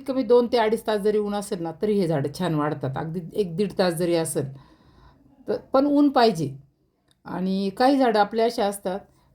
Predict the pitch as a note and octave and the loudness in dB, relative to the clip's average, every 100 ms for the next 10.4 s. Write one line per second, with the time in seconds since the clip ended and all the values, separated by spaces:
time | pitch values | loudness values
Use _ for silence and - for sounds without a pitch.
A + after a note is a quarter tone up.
0 | F#3 F#3 G#3 F3 F#3+ F3+ E3+ E3 D#3+ F3 | -6 -2 -2 0 0 4 4 2 0 -8
1 | - - _ F3 F3+ F3+ F#3+ F#3 F3 E3 | -20 -20 _ -4 -2 -2 -2 -2 0 2
2 | E3 D#3+ D#3 - _ - F3+ F#3 E3+ F3 | 4 2 -2 -12 _ -10 -4 -2 0 0
3 | E3+ E3 D#3+ F3+ - _ _ _ _ - | 2 0 -2 -8 -20 _ _ _ _ -12
4 | D#3 D#3+ D#3+ D#3+ - - - _ _ - | -8 -4 -6 -8 -12 -16 -18 _ _ -4
5 | F#3 F#3+ A#3+ A3 G#3 G#3 B3+ B3+ C#4 C#4 | -2 0 0 0 -4 0 2 4 2 2
6 | B3+ A3 A#3 B3 A#3 G#3+ G#3+ G#3+ G#3+ G#3+ | 2 0 0 -2 -4 -2 -2 -2 -6 -6
7 | - G3+ F3+ F#3+ F#3 F#3 G3 - _ _ | -2 0 0 -2 -2 -4 -6 -8 _ _
8 | - G3+ G#3 A#3+ C4+ C4+ B3+ A#3 B3+ B3+ | -2 0 2 0 0 2 2 2 0 0
9 | D4 A3 B3 C4 - B3+ A#3+ A3 G3+ E3+ | -4 0 0 -2 -2 -2 0 0 0 0
10 | D#3 C3+ - | -2 -6 -8